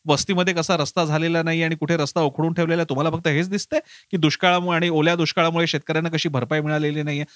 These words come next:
जरा दाखवा की प्रगतीचे आमचे वाढलेले आकडे." आणि म्हणून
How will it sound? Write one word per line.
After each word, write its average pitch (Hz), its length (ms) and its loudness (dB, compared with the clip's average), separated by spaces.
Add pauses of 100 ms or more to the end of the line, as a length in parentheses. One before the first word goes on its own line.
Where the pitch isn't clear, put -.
(160)
जरा 165 160 4
दाखवा 160 400 0
की 202 80 -4
प्रगतीचे 151 520 0
आमचे 139 240 -2
वाढलेले 123 420 0
आकडे." 104 320 -2 (640)
आणि 120 140 -4
म्हणून 196 400 2